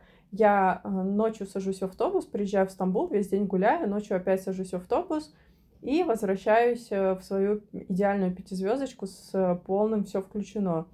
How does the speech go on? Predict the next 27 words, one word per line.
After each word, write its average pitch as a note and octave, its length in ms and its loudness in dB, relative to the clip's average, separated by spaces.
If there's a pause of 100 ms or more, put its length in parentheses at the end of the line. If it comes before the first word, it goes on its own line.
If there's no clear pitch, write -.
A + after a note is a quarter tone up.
(560)
А, F#3+ 440 -2
я G3+ 140 0
тогда F#3+ 260 -2
ещё F#3+ 200 -2
была F#3 240 0
молодая F#3 520 2
и F3+ 40 -4
глупа, G#3 520 2
и G3 320 2
провести, G3+ 640 -4
в G#3+ 120 -10
принципе, G#3+ 580 -2 (540)
два G3 340 4
с F#3+ 100 -10
лишним G3+ 360 -2
дня F#3 260 -2
без F3+ 220 -6
сна, A#3+ 260 0
это G#3 140 -4
казалось F#3 400 0
какой-то G3 340 -4
очень G3 260 2
классной, G3 460 2
офигенной F3+ 600 -2
идеей. G#3+ 520 0 (440)
А, F#3+ 520 0
и A3 400 -2